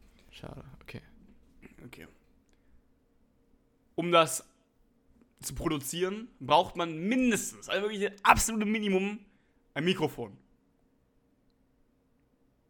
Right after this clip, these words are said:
Speaker 1: Nein, wenn es nicht Anchor ist.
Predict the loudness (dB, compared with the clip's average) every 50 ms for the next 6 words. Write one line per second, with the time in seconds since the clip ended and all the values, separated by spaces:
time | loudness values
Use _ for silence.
0 | _ _ _ _ _ _ _ _ _ _ _ _ _ _ _ _ _ _ _ _
1 | _ _ _ _ _ _ _ _ _ _ -12 -10 -8 -8 -8 -10 -8 -4 -2 -2
2 | -2 -2 -6 -12 -14 -10 -6 -6 -6 -4 -4 -4 -4 -4 -6 -6 -8 -12 -14